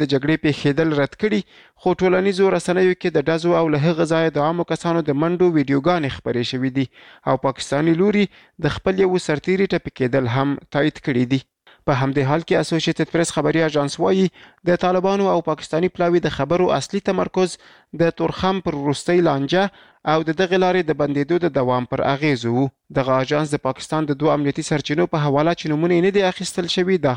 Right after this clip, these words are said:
خبره کړې ده. دغو سرچینو ویلي تیرو دریو ورځو کې چې تورخم لاره بنده شوې وه، د پاکستان لوري ته د تازه میوو او سبزیجاتو په ګډون د سوداګریزو موادو شپږ سوه لارۍ بندې پاتې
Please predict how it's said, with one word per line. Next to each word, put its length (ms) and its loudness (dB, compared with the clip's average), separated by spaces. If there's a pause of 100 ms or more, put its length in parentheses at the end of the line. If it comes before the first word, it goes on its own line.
خبره 400 -2
کړې 260 2
ده. 80 -4 (600)
دغو 200 0
سرچینو 400 0
ویلي 400 2
تیرو 320 0
دریو 240 4
ورځو 240 -2
کې 140 0
چې 180 -4
تورخم 400 -2
لاره 240 0
بنده 260 0
شوې 200 2 (100)
وه، 60 2 (420)
د 160 -2
پاکستان 500 0
لوري 220 2
ته 240 0
د 100 -4
تازه 320 0
میوو 300 4
او 20 2 (140)
سبزیجاتو 600 -2
په 140 -4
ګډون 320 2 (460)
د 160 0
سوداګریزو 640 0
موادو 340 0
شپږ 300 -4
سوه 240 2
لارۍ 260 0 (240)
بندې 300 -2 (100)
پاتې 220 -4